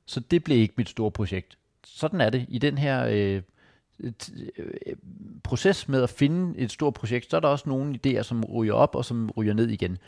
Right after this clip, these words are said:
Fredagsmailen holder jeg stadig fast i. Jeg snakker med Thomas Bigum i en af episoderne om det med netop at lave et nyhedsbrev, og lave en,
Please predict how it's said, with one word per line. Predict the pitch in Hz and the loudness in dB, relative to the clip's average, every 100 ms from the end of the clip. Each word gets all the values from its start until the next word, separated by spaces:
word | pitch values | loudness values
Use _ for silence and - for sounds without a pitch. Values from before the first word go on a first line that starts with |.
| - - - - _ _ _ _ _ - - | -20 -20 -20 -20 _ _ _ _ _ -20 2
Fredagsmailen | 208 214 165 127 117 113 113 107 - _ _ _ - | 4 4 2 2 4 4 0 -6 -12 _ _ _ -10
holder | 120 131 120 | 0 4 6
jeg | 110 | 4
stadig | 151 143 | 2 4
fast | 147 143 | 2 2
i. | 143 107 120 | -4 -4 -2
Jeg | 120 | -2
snakker | - 135 151 | 0 0 0
med | - | -2
Thomas | 110 98 | -2 2
Bigum | 151 156 165 147 - - _ - | 2 4 0 -2 -16 -20 _ 0
i | 120 | 2
en | 127 | 4
af | 110 | 0
episoderne | 101 139 139 139 - | 0 2 2 2 2
om | 135 | 2
det | 143 139 | 2 2
med | 131 127 127 127 | 4 4 2 2
netop | 131 131 117 | 6 6 6
at | |
lave | 107 113 135 | 6 6 6
et | 123 | 4
nyhedsbrev, | 123 127 123 - 101 - | 2 2 0 0 0 0
og | 98 | 2
lave | 113 | 4
en, | 127 | 4